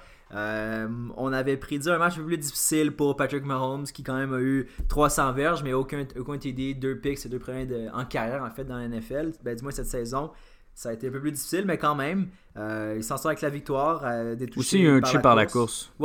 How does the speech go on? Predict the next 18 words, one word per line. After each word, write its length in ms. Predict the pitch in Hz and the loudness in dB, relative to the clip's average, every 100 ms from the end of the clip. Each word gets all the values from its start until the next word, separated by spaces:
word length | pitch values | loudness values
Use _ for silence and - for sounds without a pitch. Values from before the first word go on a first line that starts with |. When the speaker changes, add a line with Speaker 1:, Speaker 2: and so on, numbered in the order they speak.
| 160 | 4
Speaker 1:
Ouais, 20 | 113 | 2
Speaker 2:
Ouais. 80 | 113 | -2
Speaker 1:
touché 140 | 151 | -2
par 100 | 139 | 0
la 60 | 131 | -2
cou-, 160 | - 139 | -4 -6
course 300 | 147 139 - | -4 -4 -2
pour 180 | 139 127 | -2 0
lui, 340 | 139 151 160 | 2 4 4
touché 240 | 160 - 143 | 2 -6 -2
par 160 | 139 | 0
la 80 | 131 | 0
course 380 | 127 147 139 - | 0 -4 -4 -6
aussi 320 | 139 127 - 143 | -8 -4 -4 -2
pour, 320 | 143 139 131 | 2 2 2
euh, 120 | 131 | 0
Kareem 380 | - 139 135 131 | 0 -2 -2 -2
Hunt. 280 | 131 143 | -2 -2